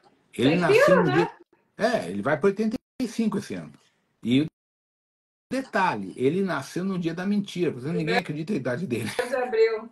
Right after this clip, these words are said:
Speaker 1: <laughs> Mas uma coisa que ele diz, "Pô, Rodrigo, eu sou da época que a palavra era, era, era no fio de bigode", que é um termo gaúcho. Porque se existia o quê? O caráter.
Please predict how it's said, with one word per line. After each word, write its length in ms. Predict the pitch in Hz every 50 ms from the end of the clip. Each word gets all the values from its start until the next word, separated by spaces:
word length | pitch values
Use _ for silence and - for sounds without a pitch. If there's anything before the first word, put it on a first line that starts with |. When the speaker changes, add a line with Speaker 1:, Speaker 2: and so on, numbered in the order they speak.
| _ -
Speaker 1:
<laughs> 680 | 190 - - - - 202 - - _ - - 180 - _ _ - - - - - _ - - - - - _ _ _ -
Mas 240 | 139 165 175 180 180
uma 160 | 202 208 185
coisa 160 | 190 220 220
que 60 | 202
ele 140 | 226 220 202
diz, 320 | 151 127 120 113 104 -
"Pô, 180 | _ - 208 202
Rodrigo, 320 | - 110 110 107 110 123
eu 40 | 143
sou 180 | 139 - 196 196
da 120 | 180 143
época 280 | 139 131 - - - 156
que 280 | - - 151 143 143 _ -
a 60 | - 117
palavra 560 | - - 135 123 127 143 165 170 160 160 151 147
era, 180 | 139 139 135 -
era, 280 | 135 131 135 123 113 -
era 280 | 127 127 131 143 139 139
no 100 | 135 123
fio 320 | - - - - 175 175
de 80 | 165 175
bigode", 560 | 160 131 110 117 123 120 117 104 - 87 _ _ _ _ - - - _
que 100 | - -
é 80 | 127 135
um 160 | 143 156 143
termo 400 | 139 - - 156 170 170 156 139 113 - - - - - - _ _ _ _ -
gaúcho. 640 | 120 110 107 101 98 95 85 - - - - - _ _ _ _ _ _ _ _
Porque 280 | - 131 131 - 127
se 160 | 107 - - 120
existia 460 | 104 98 113 113 - - - - 143 _ _ _ - 151 156
o 60 | 143 -
quê? 220 | - - 101 101 -
O 80 | 101 -
caráter. 680 | - - 117 113 113 120 120 - - - 80 - _